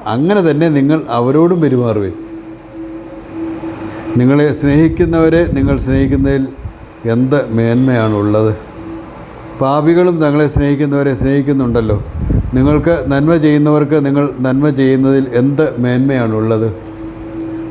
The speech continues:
പാപികളും അങ്ങനെ ചെയ്യുന്നുണ്ടല്ലോ. തിരിച്ചു കിട്ടുമെന്ന് പ്രതീക്ഷിച്ച് വായ്പ കൊടുക്കുന്നതിൽ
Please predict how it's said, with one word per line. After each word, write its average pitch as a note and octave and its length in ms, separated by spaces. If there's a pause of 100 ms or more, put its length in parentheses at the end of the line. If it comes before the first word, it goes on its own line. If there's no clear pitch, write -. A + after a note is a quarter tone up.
പാപികളും D3 680 (640)
അങ്ങനെ C3+ 240
ചെയ്യുന്നുണ്ടല്ലോ. A#2 760 (240)
തിരിച്ചു F#3+ 240
കിട്ടുമെന്ന് F3 440
പ്രതീക്ഷിച്ച് C#3+ 520
വായ്പ C3 280
കൊടുക്കുന്നതിൽ B2+ 720